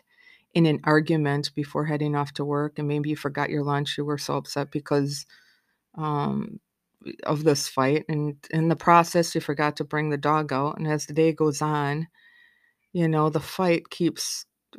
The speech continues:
coming back in your mind, and it affects your mood, which affects your workload, and then it affects the people that you're working with 'cause you're off, and you settle for a quick, unhealthy snack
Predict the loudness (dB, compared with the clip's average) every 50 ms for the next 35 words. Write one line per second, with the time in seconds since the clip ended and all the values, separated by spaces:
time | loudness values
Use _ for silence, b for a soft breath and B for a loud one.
0 | -18 _ -4 -2 0 0 0 0 0 0 0 0 -2 -2 -2 -2 -2 0 0 0
1 | 2 2 2 0 0 -2 -2 -2 0 -2 -2 -4 -6 _ _ _ -12 -10 -10 -4
2 | -4 -4 -4 -4 -6 -2 0 0 2 2 2 2 2 0 0 -2 -2 -2 -2 -4
3 | -4 -4 -6 -8 -8 -4 -2 -2 0 0 0 0 -2 -2 -2 -2 0 0 0 -2
4 | -4 -8 -14 b b b b b b b b 2 4 4 4 4 2 2 0 -2
5 | -2 -2 -2 -2 -4 -8 -12 -12 -14 _ _ _ _ _ _ _ _ _ _ _
6 | -6 -6 -2 -2 -2 0 2 0 2 2 2 2 2 0 2 2 2 0 0 -2
7 | -4 -2 0 -2 -2 -4 -4 -6 -6 -4 -2 -2 -2 -2 0 2 2 4 4 4
8 | 2 0 -2 -8 -16 -20 B B B B B B B B B B _ 0 0 2
9 | 2 2 2 0 0 0 0 0 -2 -2 -4 -4 -6 -10 -14 _ _ _ _ _
10 | _ 0 0 0 2 2 2 4 4 2 2 2 2 2 2 2 0 0 0 0
11 | 0 -2 -2 0 0 0 0 0 -2 -4 -4 -2 -2 0 2 2 2 0 -2 -6
12 | -10